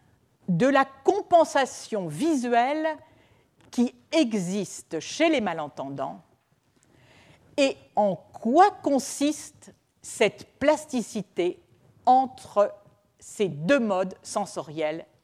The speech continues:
distincts ? Beaucoup s'accordent sur l'idée que l'aire corticale sensorielle, lorsqu'elle est privée,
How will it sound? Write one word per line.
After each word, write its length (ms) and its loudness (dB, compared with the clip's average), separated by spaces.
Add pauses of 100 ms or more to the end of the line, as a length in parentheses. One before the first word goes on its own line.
(320)
distincts ? 440 -8 (1900)
Beaucoup 640 8
s'accordent 840 6
sur 380 2
l'idée 680 4
que 80 0
l'aire 540 8
corticale 720 2
sensorielle, 1040 0 (1700)
lorsqu'elle 640 6
est 80 6
privée, 840 2